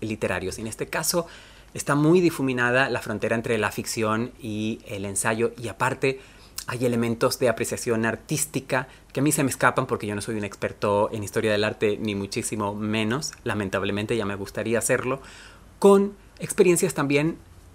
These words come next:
personales de la narradora. Una reflexión sobre cómo el arte, en este caso, eh, la pintura, la escultura, puede ser un medio para procesar nuestros propios sentimientos, nuestras propias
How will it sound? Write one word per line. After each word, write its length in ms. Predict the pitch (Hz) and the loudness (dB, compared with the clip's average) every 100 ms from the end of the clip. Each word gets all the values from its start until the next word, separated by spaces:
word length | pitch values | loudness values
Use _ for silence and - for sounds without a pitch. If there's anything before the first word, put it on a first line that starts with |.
| - | -10
personales 800 | - 147 - 127 117 120 127 - - - | 2 2 2 0 2 2 2 0 -4 -12
de 440 | 110 110 110 120 - | -2 2 2 0 -4
la 220 | 113 110 | -2 0
narradora. 680 | 113 113 107 107 101 104 - - - - - | 0 0 0 0 0 -2 -4 -12 -20 -20 -4
Una 200 | 156 160 | 0 2
reflexión 600 | 147 - 120 143 139 160 - - - | 0 -2 -2 0 0 -2 -10 -20 -12
sobre 320 | - 117 123 | -4 0 0
cómo 220 | 117 110 | 0 -2
el 100 | 113 | 0
arte, 400 | 156 156 - 143 - - - - - | 0 0 -6 -8 -10 -20 -20 -20 -14
en 60 | |
este 160 | 107 - | -10 -4
caso, 720 | 113 101 127 110 104 101 - - - | -2 0 2 2 2 -2 -6 -14 -20
eh, 280 | - - - - | -18 -18 -18 -20
la 60 | - | -16
pintura, 640 | 104 101 151 170 156 131 | -14 -4 2 4 4 2
la 80 | 107 | 0
escultura, 840 | - 113 - 160 160 143 143 143 - - - - - - | -4 -6 2 4 6 6 2 0 -8 -20 -20 -20 -20 -16
puede 320 | - 175 202 196 | 2 4 6 4
ser 400 | - 180 175 - | 4 6 4 2
un 340 | 139 143 147 143 | 2 2 2 2
medio 460 | 139 135 151 151 | 2 4 4 4
para 500 | 147 135 127 139 139 | 2 0 4 4 4
procesar 480 | 147 131 131 131 123 | 4 2 4 4 4
nuestros 640 | 139 - 127 120 117 110 | 0 -4 2 6 6 4
propios 480 | - 123 - 143 135 | -2 -4 0 2 4
sentimientos, 600 | - 113 120 151 165 139 | 2 -2 0 2 2 0
nuestras 320 | 131 - 113 - | -4 -10 -10 -8
propias 720 | - 113 131 131 123 117 | -4 -2 2 4 4 2